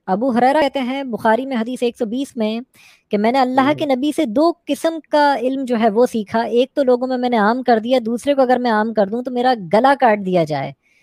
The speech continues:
Speaker 1: इमाम बुखारी कहते हैं कि उन्होंने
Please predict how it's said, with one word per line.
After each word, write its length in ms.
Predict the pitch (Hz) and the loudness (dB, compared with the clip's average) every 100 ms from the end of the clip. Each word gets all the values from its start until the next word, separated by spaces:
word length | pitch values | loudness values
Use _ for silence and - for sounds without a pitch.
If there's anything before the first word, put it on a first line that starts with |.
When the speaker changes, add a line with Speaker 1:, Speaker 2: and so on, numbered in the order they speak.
| _ _ - | _ _ -8
Speaker 1:
इमाम 300 | 196 214 247 | -2 0 0
बुखारी 360 | 226 240 269 302 | 0 2 2 0
कहते 300 | 262 247 277 | -2 -4 -6
हैं 120 | 294 | -8
कि 120 | 294 | -4
उन्होंने 600 | 262 233 226 269 294 285 | -4 -4 -4 -4 -6 -8